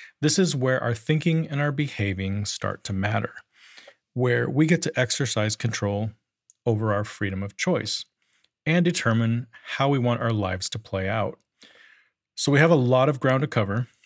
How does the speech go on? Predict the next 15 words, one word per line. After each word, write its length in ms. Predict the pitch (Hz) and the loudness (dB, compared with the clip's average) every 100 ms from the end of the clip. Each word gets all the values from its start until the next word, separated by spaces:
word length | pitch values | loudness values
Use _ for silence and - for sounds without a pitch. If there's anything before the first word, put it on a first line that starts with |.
| - | -4
over 160 | 123 117 | 0 2
the 80 | 110 | 2
next 220 | 113 - | 2 0
seven 240 | 117 127 | 0 0
chapters, 380 | - 98 - 107 | -2 -2 -2 -6
but 280 | - 113 - | -4 -6 0
this 240 | 156 - | 0 2
week 260 | 120 110 - | 0 0 0
we 100 | 113 | -4
start 340 | - 110 107 | 0 0 0
with 240 | 117 104 101 | -2 -2 0
the 200 | 139 160 | 2 2
most 360 | 143 139 - | 2 0 0
important 400 | 143 - 117 120 | -2 0 -2 0
decisions 680 | 117 110 107 95 98 98 - | -2 -2 -2 -2 -4 -4 -6